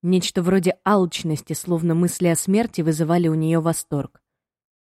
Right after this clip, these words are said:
Я не знала о ней ровным счетом ничего, ни о жизни, которой она жила до похищения,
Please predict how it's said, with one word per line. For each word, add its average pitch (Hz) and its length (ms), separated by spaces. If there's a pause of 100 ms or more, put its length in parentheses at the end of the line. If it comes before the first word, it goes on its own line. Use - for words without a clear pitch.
(680)
Я 175 180
не 190 140
знала 175 500
о 160 80
ней 165 180
ровным 165 320
счетом 165 360
ничего, 175 500 (320)
ни 175 140
о 160 100
жизни, 202 360
которой 180 400
она 170 140
жила 170 260
до 160 120
похищения, 160 800